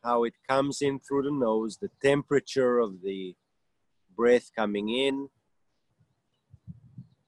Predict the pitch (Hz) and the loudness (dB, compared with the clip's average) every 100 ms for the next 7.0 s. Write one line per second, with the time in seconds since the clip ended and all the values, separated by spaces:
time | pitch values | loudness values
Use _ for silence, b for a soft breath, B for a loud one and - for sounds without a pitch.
0 | _ _ _ _ _ _ _ _ _ _ | _ _ _ _ _ _ _ _ _ _
1 | _ _ _ - - _ _ _ - 117 | _ _ _ -18 -18 _ _ _ -2 0
2 | 113 113 - - 127 139 135 120 - 131 | 0 -2 -6 -6 0 2 2 0 -2 2
3 | 139 143 - - - - - - - - | 4 4 0 -10 -18 -18 -20 -20 -20 -20
4 | _ _ _ _ _ _ _ _ _ _ | _ _ _ _ _ _ _ _ _ _
5 | _ _ _ _ _ _ 107 131 139 143 | _ _ _ _ _ _ -4 -4 -4 -2
6 | 139 - - 143 143 - - - _ | -2 -2 -2 2 2 0 -8 -14 _